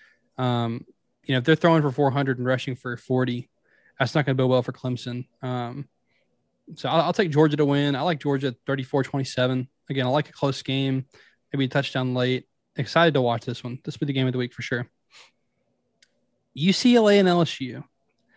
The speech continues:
This game started, L S U opened up as a one-point favorite against U C L A. It's been bet up to three. So if they're a three-point favorite now, this is one of those lines where I look at it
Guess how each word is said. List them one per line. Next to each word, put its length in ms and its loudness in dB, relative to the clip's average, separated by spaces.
This 300 4
game 240 2
started, 800 -2
L 140 2
S 160 0
U 140 4
opened 320 2
up 220 0
as 100 -2
a 60 -2
one-point 840 -4
favorite 440 -12
against 260 -2
U 80 -2
C 220 -6
L 140 -8
A. 160 -12
It's 160 -2
been 180 4
bet 260 4
up 160 2
to 100 -6
three. 600 -4
So 520 2
if 140 -6
they're 140 2
a 60 2
three-point 400 -4
favorite 320 0
now, 500 -4
this 280 2
is 80 0
one 140 6
of 60 2
those 160 4
lines 400 4
where 140 4
I 40 4
look 240 -2
at 160 -2
it 120 -10